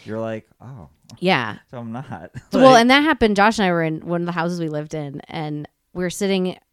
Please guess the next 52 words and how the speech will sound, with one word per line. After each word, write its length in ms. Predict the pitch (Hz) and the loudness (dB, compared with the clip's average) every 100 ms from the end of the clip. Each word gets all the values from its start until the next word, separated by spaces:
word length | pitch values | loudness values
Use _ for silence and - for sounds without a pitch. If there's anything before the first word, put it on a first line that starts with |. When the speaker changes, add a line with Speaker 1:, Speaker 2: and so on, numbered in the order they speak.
| _ _ _ - | _ _ _ -20
Speaker 2:
uh, 100 | 117 _ - | -20 _ -4
on 140 | 175 | -2
the 80 | 165 | -2
couch 260 | - 233 202 | -2 -2 -2
one 60 | 170 | -4
night 120 | 156 | -2
watching 320 | 156 160 160 | -2 -4 -8
T 180 | 214 208 | -6 -6
V, 240 | 165 156 | -6 -6
and 140 | 156 156 | -8 -8
there 80 | 156 | -8
was 180 | 156 | -8
a, 240 | 160 147 139 147 | -8 -8 -10 -12
um, 380 | 143 139 143 - _ - - _ _ _ - | -12 -12 -14 -16 _ -20 -20 _ _ _ -8
there 80 | 185 | -6
was, 120 | 165 | -6
like, 120 | 156 | -8
a 300 | 151 143 139 - | -6 -6 -8 -10
half 280 | 180 170 - | -8 -6 -4
bath 300 | 151 151 - | -2 -2 -8
with 140 | 151 143 | -16 -16
the 80 | 147 | -14
laundry 400 | 143 143 143 143 | -12 -12 -12 -12
area 420 | 147 143 135 156 - | -12 -12 -12 -14 -18
Speaker 1:
Yeah. 160 | - - - | -20 -18 -12
Speaker 2:
right 180 | 147 | -10
off 160 | 135 - | -10 -12
the 80 | 156 | -14
kitchen, 460 | 165 - 131 139 - | -14 -14 -16 -16 -12
and 300 | 143 139 - _ _ _ _ _ | -12 -10 -14 _ _ _ _ _
we're 60 | 175 | -16
sitting 260 | - 262 220 | -12 -10 -10
there 80 | |
watching 260 | 185 175 175 | -10 -14 -16
T 140 | 175 | -16
V, 100 | 190 | -12
and 80 | 208 | -10
all 100 | 175 | -10
of 40 | 185 | -12
a 60 | |
sudden 320 | - 208 175 - _ _ - | -10 -8 -10 -12 _ _ -18
we 100 | 165 | -14
swear 380 | - - 190 - | -12 -12 -12 -12
we, 260 | - 180 - _ | -12 -12 -12 _
we 140 | 175 175 | -12 -8
both 340 | 196 226 - | -4 -4 -4
turned 380 | - 214 165 143 | -10 -6 -6 -8
and 60 | 151 | -12
did 80 | 160 | -12
one 180 | 156 151 | -10 -10
of 60 | |
these, 420 | 156 156 - - | -12 -14 -16 -18